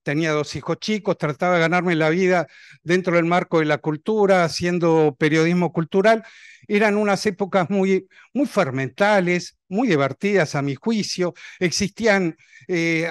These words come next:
hoy en día se está investigando históricamente algunas de estas cuestiones. Por ejemplo,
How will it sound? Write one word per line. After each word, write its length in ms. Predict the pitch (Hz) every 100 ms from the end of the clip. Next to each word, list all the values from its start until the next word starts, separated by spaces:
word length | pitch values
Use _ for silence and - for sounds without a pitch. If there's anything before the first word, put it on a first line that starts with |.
| 180
hoy 300 | 196 220 202
en 80 |
día 220 | 180 226 208
se 160 | -
está 280 | 175 - 208
investigando 1000 | 202 170 165 - 180 233 196 160 165 175 _ _
históricamente 920 | 190 - 190 175 156 160 196 185 160 151
algunas 300 | 151 180 160
de 20 |
estas 180 | - 135
cuestiones. 480 | 151 - 208 214
Por 140 | - 147
ejemplo, 400 | 135 165 160